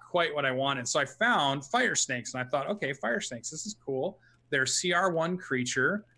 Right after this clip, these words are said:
Um, they do have a multi-attack, but the damage isn't too bad. It's like a one D six, pl-, or it's a, I think it was like a one D four plus a one D six fire damage. So it wasn't gonna spike too bad. They, uh, it does have a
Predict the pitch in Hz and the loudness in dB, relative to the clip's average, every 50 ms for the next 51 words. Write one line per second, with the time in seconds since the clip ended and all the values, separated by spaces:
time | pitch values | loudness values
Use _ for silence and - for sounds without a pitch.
0 | _ _ _ - 147 139 135 131 131 127 127 127 127 135 143 143 131 170 175 185 | _ _ _ -2 0 0 2 2 2 2 2 2 2 2 0 2 2 2 2 2
1 | 196 208 185 147 131 139 151 151 - 165 151 147 - - 160 143 151 147 - - | 2 0 0 0 0 0 0 0 -2 -4 -4 -4 -4 -2 -2 0 -2 -2 -2 -4
2 | 151 131 - 143 127 123 139 147 156 170 180 160 147 143 127 131 117 110 - - | -4 -2 -2 -6 -6 -4 -2 -2 0 0 0 -2 -2 -4 -4 -4 -6 -8 -8 -6
3 | 156 147 131 123 123 135 - - 185 - 175 151 135 135 135 139 131 131 131 131 | -6 -4 -2 -2 -2 -2 -2 -4 -4 -4 -6 -4 -2 -2 -2 0 0 -2 -2 -2
4 | - - 131 127 127 123 - - _ _ - 135 - - 151 143 131 - 147 131 | 0 0 0 0 0 -2 -4 -8 _ _ -10 -8 -4 0 0 0 0 0 0 0
5 | 123 - - - _ _ _ _ - 220 269 277 196 151 135 123 123 117 117 135 | -2 -4 -10 -20 _ _ _ _ 0 0 2 2 2 0 -2 -2 -6 -4 -2 0
6 | 156 165 165 147 139 123 123 - - - - 151 147 147 143 135 131 131 - 139 | 0 0 0 0 -2 -2 -4 -6 -10 -4 0 2 4 4 4 4 2 0 -2 -4
7 | 127 - 135 120 120 135 131 131 127 127 123 - - 127 123 - - - 131 131 | -4 -2 -4 -4 -2 -2 -2 0 0 -2 -2 -2 -2 -4 -6 -8 -6 -2 0 2
8 | 127 123 120 117 120 110 - 110 113 - - - 139 135 - - 196 208 226 220 | 2 2 2 0 -4 -10 -14 -14 -10 -8 -4 -2 -2 -2 0 0 0 0 0 2
9 | 220 202 165 - - - - - - 151 147 143 - - - - - 147 135 127 | 0 0 0 0 -4 -6 -6 -2 0 0 0 0 -2 -8 -12 -10 -8 -8 -4 -2
10 | 123 120 120 120 120 120 120 123 123 - - - - _ _ _ _ - 131 131 | -2 0 0 0 0 0 -2 -4 -6 -10 -20 -20 -20 _ _ _ _ -2 0 0
11 | 131 131 - 139 131 127 127 131 127 123 151 156 156 - 170 156 160 | -2 -4 -6 -4 -4 -2 -4 -4 -2 0 0 2 2 2 2 0 0